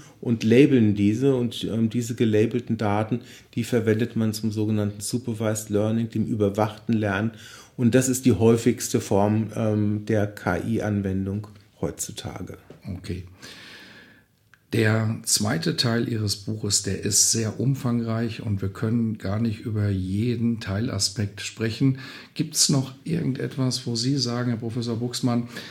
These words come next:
Speaker 2: ja, da möchte ich noch ein bisschen was zu sagen, da macht's Sinn, jetzt hier noch etwas zu sagen aus diesem zweiten großen Teil, weil das ist noch ein interessanter Aspekt.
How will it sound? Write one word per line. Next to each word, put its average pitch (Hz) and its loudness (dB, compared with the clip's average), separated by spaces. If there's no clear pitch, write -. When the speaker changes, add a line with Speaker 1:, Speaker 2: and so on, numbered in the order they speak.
Speaker 2:
ja, 110 -2
da 127 2
möchte 131 2
ich 117 -4
noch 120 0
ein 117 -2
bisschen 131 0
was 113 0
zu - -2
sagen, 120 2
da 107 0
macht's 104 -2
Sinn, 127 4
jetzt 101 0
hier 104 -2
noch 107 -2
etwas 107 -4
zu - -4
sagen 107 -2
aus 107 -4
diesem 113 -4
zweiten 117 -2
großen 113 -2
Teil, 110 -2
weil 107 0
das 113 -2
ist 131 0
noch 120 0
ein 113 0
interessanter 120 -2
Aspekt. - -4